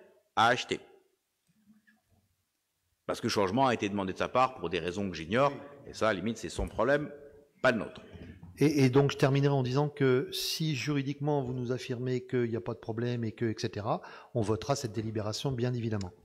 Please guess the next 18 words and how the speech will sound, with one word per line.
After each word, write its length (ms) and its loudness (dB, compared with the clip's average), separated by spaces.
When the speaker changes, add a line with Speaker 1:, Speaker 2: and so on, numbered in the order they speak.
Speaker 1:
Ça 180 0
marche. 440 0
Est-ce 180 -2
qu'il 140 -8
y 60 8
a 40 6
d'autres 220 4
questions ? 560 2
S'il 300 -6
n'y 100 0
en 60 4
a 60 4
pas, 160 6
je 60 0
vous 60 0
propose 360 2
de 100 4
délibérer 920 4